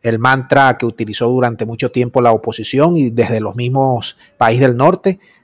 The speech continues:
que las opciones estaban sobre la mesa. No habló de sanciones, no habló de las elecciones parlamentarias, no se comprometió. Una misiva institucional, pues, como quien dice.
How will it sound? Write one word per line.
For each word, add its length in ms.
que 100
las 140
opciones 360
estaban 300
sobre 280
la 120
mesa. 400
No 140
habló 240
de 80
sanciones, 760
no 120
habló 200
de 100
las 160
elecciones 520
parlamentarias, 840
no 140
se 140
comprometió. 760
Una 260
misiva 680
institucional, 880
pues, 200
como 240
quien 200
dice. 380